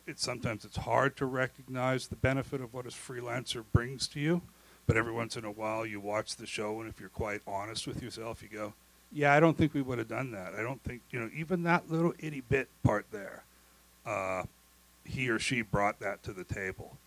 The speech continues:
So I kinda like working with freelancers, and everybody gets to be on their best behavior, and we bring in the freelancer, and he tells us how great the show is, and it's nice, and we chat, and then, and, and,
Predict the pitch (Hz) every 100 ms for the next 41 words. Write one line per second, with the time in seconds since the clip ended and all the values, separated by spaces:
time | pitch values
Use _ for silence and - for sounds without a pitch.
0 | - - _ - - 110 143 208 - -
1 | 180 185 160 127 123 139 - 117 - 110
2 | 104 - 113 107 104 95 113 107 107 101
3 | - - - 107 117 120 123 117 - 120
4 | 117 135 123 107 101 - 110 104 101 101
5 | 104 113 123 123 123 - 104 120 135 147
6 | - 127 117 107 110 110 - 127 127 123
7 | 123 - 110 127 123 131 143 - 107 117
8 | - - - 107 113 113 107 107 110 117
9 | 117 127 113 110 - - - - 131 -
10 | 117 117 117 117 - 143 135 - 113 104
11 | 110 110 - 120 113 113 107 - - -
12 | - - 104 107 107 120 113 113